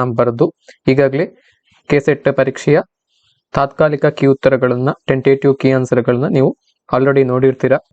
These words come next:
So ನೀವೆಷ್ಟು ಅಂಕಗಳನ್ನ ಗಳಿಸಿದ್ದೀರಾ ಅನ್ನೋದ್ರ ಬಗ್ಗೆ ನಿಮಗೆ ಒಂದು, ಆ, ಸಣ್ಣದಾದಂತಹ ಒಂದು ಐಡಿಯಾ ಬಂದಿರುತ್ತೆ. So ಇದರ ಅಧಿಕೃತ ಕೀ ಉತ್ತರಗಳು, so ಕೆ ಎ ಈ ವಾರ ಅಥವಾ ಮುಂದಿನ ವಾರ ರಿಲೀಸ್ ಮಾಡ್ಬೋದು.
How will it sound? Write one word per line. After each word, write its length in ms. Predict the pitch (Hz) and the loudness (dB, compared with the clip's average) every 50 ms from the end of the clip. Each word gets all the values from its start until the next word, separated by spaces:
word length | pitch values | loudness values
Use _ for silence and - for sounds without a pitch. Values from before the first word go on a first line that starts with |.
| - - | -4 -2
So 60 | 143 | 0
ನೀವೆಷ್ಟು 360 | 131 127 127 131 - - 139 | 0 2 0 0 0 0 -2
ಅಂಕಗಳನ್ನ 440 | 127 120 123 131 127 127 127 123 123 123 127 123 - - 135 | 0 0 0 0 0 0 -2 0 0 -2 -2 -4 -6 -4 -2
ಗಳಿಸಿದ್ದೀರಾ 460 | 127 127 131 131 - 139 127 131 117 123 | 0 0 0 0 -2 0 0 0 0 0
ಅನ್ನೋದ್ರ 200 | 123 123 120 120 | -2 0 0 -2
ಬಗ್ಗೆ 120 | 123 127 | 0 0
ನಿಮಗೆ 180 | 123 123 120 120 | 0 0 0 2
ಒಂದು, 220 | 120 139 196 214 _ - - - - - _ - 135 | 2 2 0 -2 _ -10 -20 -20 -20 -16 _ -2 -2
ಆ, 40 | 131 | -2
ಸಣ್ಣದಾದಂತಹ 580 | 131 - 160 160 156 156 147 147 143 139 143 | 0 -2 -4 -2 0 -2 0 -2 -4 -2 -2
ಒಂದು 140 | 139 135 131 | -2 -2 0
ಐಡಿಯಾ 300 | 123 131 139 135 147 143 | 0 0 2 2 0 0
ಬಂದಿರುತ್ತೆ. 500 | 123 127 131 131 127 117 101 _ - 185 190 _ _ _ _ _ _ _ _ _ _ _ _ - - | 0 0 0 0 0 0 0 _ -6 -10 -10 _ _ _ _ _ _ _ _ _ _ _ _ -6 -2
So 80 | - 139 135 131 131 127 127 139 147 | 0 2 2 2 2 0 0 0 0
ಇದರ 260 | 135 147 156 151 151 151 151 147 147 139 127 127 120 | 2 2 2 2 2 2 2 0 0 0 0 0 -2
ಅಧಿಕೃತ 400 | 127 131 143 - - 160 156 - | -2 -2 -2 -2 -2 -4 0 2
ಕೀ 220 | 156 147 - - 147 | 0 0 2 0 0
ಉತ್ತರಗಳು, 480 | 143 - - - 135 123 127 151 - - _ _ _ _ _ - - | 0 2 0 0 0 2 0 -2 -2 -4 _ _ _ _ _ -2 0
so 200 | 131 127 123 - | 0 0 2 2
ಕೆ 120 | 147 139 | 2 2
ಎ 300 | 139 143 139 131 123 120 123 - _ - _ _ _ - | 2 2 2 0 0 -2 -6 -10 _ -20 _ _ _ -2
ಈ 100 | 131 131 | 0 2
ವಾರ 220 | 131 139 139 135 - | 2 2 2 0 0
ಅಥವಾ 360 | - 147 - 135 135 131 131 | -4 -4 -2 0 0 0 0
ಮುಂದಿನ 280 | 127 131 135 139 139 | 0 -2 0 0 0
ವಾರ 360 | 139 135 131 131 127 127 123 117 | 2 2 0 0 2 2 0 0
ರಿಲೀಸ್ 360 | 117 120 131 135 127 123 123 | 0 0 0 0 0 -2 -4
ಮಾಡ್ಬೋದು. 380 | 117 113 107 110 110 113 - | -2 -2 0 -2 -2 -2 -4